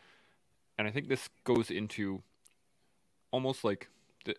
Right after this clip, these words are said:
well, I guess the difference between what we were talking about, first off, the trust fall or working together in a team environment or being a part of the military or something like that, is those are all voluntary adversities, right? I'm choosing to be,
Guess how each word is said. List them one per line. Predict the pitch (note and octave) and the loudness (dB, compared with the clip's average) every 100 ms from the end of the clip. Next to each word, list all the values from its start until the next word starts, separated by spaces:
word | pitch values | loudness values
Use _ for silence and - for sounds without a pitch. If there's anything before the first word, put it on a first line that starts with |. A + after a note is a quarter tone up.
| - | 4
well, | A#2 | 8
I | A2+ | 8
guess | A#2+ - | 6 2
the | G#2+ | 2
difference | A2 - G2 - | 2 2 -4 -4
between | G#2 - G2+ F#2+ | -8 -4 -4 -2
what | G2+ | -2
we | G2 | -2
were | |
talking | F#2 F#2 F2 F#2 | 0 -2 -2 -2
about, | F2+ - - - - | -2 -4 -12 -20 -20
first | - - A2+ - | -12 -2 -2 0
off, | F2+ F2+ - | -4 -4 -6
the | G2+ | -6
trust | - F#2 - | -2 -2 -2
fall | - F#2 - | -2 -2 0
or | F#2 - G2 | -2 -2 -2
working | F#2+ F#2+ G2 | -2 -4 -2
together | F2+ F2 | -2 -2
in | |
a | F2 | -6
team | - - G#2 F#2+ | -8 -4 -2 -2
environment | F2+ F#2+ F2+ F2+ F2+ - | -4 -4 -4 -6 -10 -8
or | F2+ | -8
being | E2+ F#2+ F2+ | -6 -6 -6
a | F#2 | -6
part | - F2+ | -4 -4
of | G#2 | -4
the | F#2 | -6
military | G2 F#2+ - G2+ | -4 -4 -4 -4
or | F#2+ | -4
something | G#2 - | -4 -6
like | F#2+ | -2
that, | G2 F#2 - - - - | -2 -2 -8 -20 -12 -6
is | G#2 | 0
those | B2 D3 | 2 2
are | E3+ | 2
all | C#3 | 0
voluntary | F#2 F#2 G2+ A#2 A#2 - G#2 G2 F#2+ F#2 - _ _ _ _ _ _ _ _ _ _ - | 0 0 2 2 0 0 0 2 0 -2 -8 _ _ _ _ _ _ _ _ _ _ -6
adversities, | A#2 F#2 G2 - E2 - - - _ _ _ _ | -4 0 -2 -2 -10 -12 -20 -20 _ _ _ _
right? | G2 A2 - - - - | -4 -4 -6 -20 -10 -2
I'm | D3 | -2
choosing | - - C#3 B2+ F2+ D#2+ _ _ _ _ _ | -2 0 0 0 -4 -8 _ _ _ _ _
to | - | -6
be, | G2 F#2+ F2 | -2 -2 -4